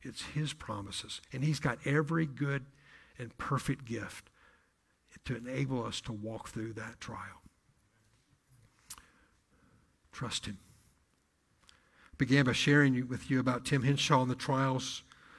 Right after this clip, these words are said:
that he and his father and now his daughter have had to endure. He goes on and he writes this.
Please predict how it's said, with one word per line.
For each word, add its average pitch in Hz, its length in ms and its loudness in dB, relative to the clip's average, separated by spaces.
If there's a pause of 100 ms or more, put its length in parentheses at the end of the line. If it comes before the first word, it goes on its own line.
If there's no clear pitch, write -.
(120)
that - 120 -10
he 156 280 6
and 143 80 8
his 127 120 0
father 147 440 6
and 127 100 4
now 127 200 2
his 113 100 -6
daughter 131 520 2 (920)
have - 140 -12
had 131 240 0
to 135 140 4
endure. 123 440 2
He 143 80 2
goes 185 280 4
on 160 360 6
and 120 120 -4
he 123 60 -2
writes 131 380 2
this. - 480 -8